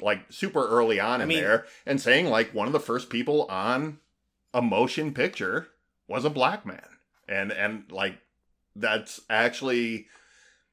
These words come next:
Speaker 1: that's actually very cool. And the idea that it was a black man because black jockeys were prevalent, uh, you know, that was an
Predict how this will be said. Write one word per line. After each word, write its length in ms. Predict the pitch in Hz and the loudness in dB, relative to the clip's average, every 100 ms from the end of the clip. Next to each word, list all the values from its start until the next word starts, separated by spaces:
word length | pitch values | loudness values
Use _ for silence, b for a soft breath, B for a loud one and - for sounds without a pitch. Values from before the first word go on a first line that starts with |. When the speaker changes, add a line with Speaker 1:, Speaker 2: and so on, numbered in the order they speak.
| _ _ _ _ _ _ _ - | _ _ _ _ _ _ _ -4
Speaker 1:
that's 200 | 120 120 | -4 0
actually 380 | 123 120 127 | 0 2 -2
very 300 | 110 117 110 | 0 0 0
cool. 600 | 104 - 208 185 139 127 - | -4 -4 0 4 4 0 -2
And 400 | 151 165 156 135 | -2 0 0 -2
the 180 | 120 123 | 0 0
idea 460 | 120 104 127 139 | 0 -2 -2 -2
that 160 | 127 120 | 0 -2
it 80 | 120 | -2
was 120 | 110 | -4
a 60 | |
black 340 | 101 107 123 131 | -4 0 0 -2
man 280 | 113 107 104 | -4 -4 -6
because 640 | 98 101 120 110 107 - _ _ _ | -8 -6 -6 -6 -10 -16 _ _ _
black 440 | 113 107 113 110 - | -16 -6 0 0 2
jockeys 560 | 113 113 120 113 95 | 0 0 -2 -8 -8
were 360 | 95 104 98 90 _ _ _ _ _ _ _ - | -8 -6 -6 -8 _ _ _ _ _ _ _ -6
prevalent, 680 | 113 156 139 85 92 - _ _ _ _ _ _ _ _ _ _ | 0 0 0 -6 -10 -14 _ _ _ _ _ _ _ _ _ _
uh, 320 | 110 101 104 110 | -6 -6 -8 -8
you 100 | 107 | -6
know, 120 | 98 | -6
that 180 | 90 101 | -4 -6
was 160 | 104 104 | -6 -8
an 220 | 101 101 | -8 -10